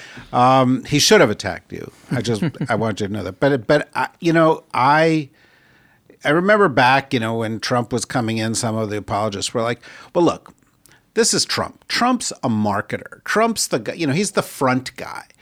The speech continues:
Speaker 1: He's gonna let everybody do their job. And essentially,
Speaker 2: Mm.
Speaker 1: he's gonna go out and he's gonna spin things. And maybe he'll talk about them a little bit too much. But, you know, he's a P R guy." Um, but, but, but here's what happened.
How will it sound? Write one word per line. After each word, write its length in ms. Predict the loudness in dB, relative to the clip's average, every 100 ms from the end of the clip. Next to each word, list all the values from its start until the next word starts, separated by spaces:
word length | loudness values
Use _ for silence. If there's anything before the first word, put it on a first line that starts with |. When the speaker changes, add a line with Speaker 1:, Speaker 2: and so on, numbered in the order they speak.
| -20 -20 -8
Speaker 1:
He's 180 | -4 -2
gonna 200 | 0 4
let 180 | 4 4
everybody 480 | 4 2 2 0 0
do 200 | -2 -2
their 160 | -4
job. 500 | -4 -6 -4 -4 -2
And 100 | -2
essentially, 680 | 0 0 0 2 2 2 0
Speaker 2:
Mm. 40 |
Speaker 1:
he's 280 | 0 0 0
gonna 200 | -2 -2
go 140 | 0 0
out 240 | 0 -2
and 80 | -4
he's 140 | -6
gonna 160 | -6 -4
spin 560 | -6 -6 -4 -2 -4
things. 460 | -4 -6 -4 -6 -4
And 120 | -2
maybe 220 | 0 0 0
he'll 120 | -2
talk 340 | -4 -6 -6
about 300 | -6 -4 -4
them 120 | -6 -4
a 60 |
little 140 | -4 -4
bit 200 | -6 -6
too 100 | -8
much. 400 | -6 -8 -10 -4
But, 240 | -4 -4 -12 -20 -20 -14 -2
you 100 | 2
know, 120 | 2
he's 220 | 2 0
a 80 | 0
P 400 | -2 0 2 4
R 480 | 2 0 -2 -4 -8 _ _ _ _ -18 -6
guy." 500 | -4 -4 -8 -16 _ _ _ -20 _ _ _ _
Um, 460 | -4 -2 -2 -4 -6 _ _ _ _ 0
but, 320 | 0 -2 -4
but, 260 | -4 -4 -2
but 140 | -2
here's 320 | 2 0 2
what 140 | -2 -2
happened. 640 | 0 -2 -2 -14 _ _